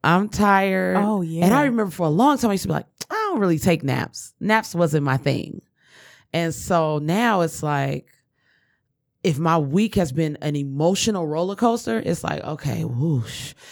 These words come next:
Speaker 1: I'm gonna lay down for a second." And before you know it, it's like you're asleep
Speaker 2: Yeah.
Speaker 1: because you're just drained
Speaker 2: You are drained.
Speaker 1: from all of this stuff that's going on in your mind and in your body.
Speaker 2: Mm-hmm.
Speaker 1: Yeah, so.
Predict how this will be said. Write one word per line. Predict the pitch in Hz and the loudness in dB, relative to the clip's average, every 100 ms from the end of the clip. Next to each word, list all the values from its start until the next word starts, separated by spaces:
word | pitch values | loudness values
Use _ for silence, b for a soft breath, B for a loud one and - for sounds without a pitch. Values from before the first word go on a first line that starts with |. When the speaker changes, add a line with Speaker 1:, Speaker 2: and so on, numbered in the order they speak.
| B B B | B B B
Speaker 1:
I'm | 175 180 | -4 0
gonna | 165 151 | 0 2
lay | 180 | 4
down | 196 185 | 4 4
for | - 170 | 4 0
a | 160 | 0
second." | - 254 240 156 139 - | 2 4 4 0 -2 -2
And | 151 147 | -2 0
before | 143 175 | 2 2
you | 151 139 | 2 2
know | 185 180 | 2 2
it, | 139 | 0
it's | - 127 | -4 -4
like | 123 120 - _ | -4 -4 -6 _
you're | - 143 | -4 -2
asleep | 151 - 185 156 - - | 0 0 0 0 -6 -2
Speaker 2:
Yeah. | 180 208 220 | 2 4 4
Speaker 1:
because | 147 131 - _ _ | 4 0 -8 _ _
you're | 156 156 | -2 0
just | 151 151 117 | 0 -2 0
drained | 156 196 240 - - | 0 0 -4 -6 -2
Speaker 2:
You | 185 214 - | 0 0 0
are | 170 | -4
drained. | 165 160 165 | -4 -4 0
Speaker 1:
from | 165 156 143 | 2 2 2
all | 147 170 180 | 2 4 4
of | 170 | 0
this | 170 | -2
stuff | - 180 175 | 0 -2 0
that's | 156 127 | -2 0
going | 151 170 170 | 0 2 2
on | 180 190 165 - - | 2 0 -2 -4 0
in | 165 170 | 0 2
your | 160 | 2
mind | 151 170 175 180 170 | 2 2 2 0 0
and | 160 | 0
in | 160 | 0
your | 165 | 2
body. | 202 190 - - | 0 0 -8 -16
Speaker 2:
Mm-hmm. | 185 170 165 170 175 185 | -16 -12 -12 -12 -12 -6
Speaker 1:
Yeah, | 151 131 123 | -2 -2 -4
so. | - - 131 - | -8 -6 -6 -8